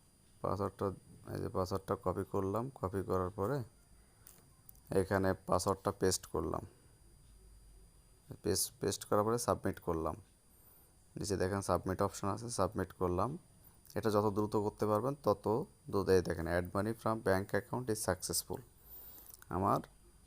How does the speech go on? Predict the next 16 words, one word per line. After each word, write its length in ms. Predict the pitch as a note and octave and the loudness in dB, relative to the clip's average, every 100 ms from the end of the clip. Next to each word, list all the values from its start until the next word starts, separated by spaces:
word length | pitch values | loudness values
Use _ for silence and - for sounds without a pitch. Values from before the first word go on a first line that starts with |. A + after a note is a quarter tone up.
| - | -4
অ্যাড 200 | - F#2 G2 | 2 2 2
মানিটা 300 | F#2+ G#2 D3+ | -2 0 -4
সাকসেসফুল 600 | - - - F#2 - F2+ | 0 0 0 -6 -4 -6
হয়েছে। 260 | F2 - - | -4 -6 0
তারপরে 320 | F#2 - G#2+ | 0 0 -4
সাকসেসফুল 560 | G#2+ G2+ - - - G#2 | 0 -2 -2 -10 -6 -2
হওয়ার 180 | G2+ A2 - | 0 0 4
পরে 260 | G2+ - B5+ C6 - - - - - - - | 6 6 2 -2 -6 -20 -20 -20 -20 -16 -4
আমি 180 | G2 F#2+ | -4 -2
কি 120 | G2+ | -6
করব, 260 | - G#2 A#2 | 0 2 4
এই 80 | G2 | 4
যে 80 | |
বিকাশ 340 | F#2 F2+ G2 F#2+ | 4 2 0 0
থেকেও 240 | G2 G#2+ | -2 0
মেসেজ 260 | G2 F#2 | 0 -2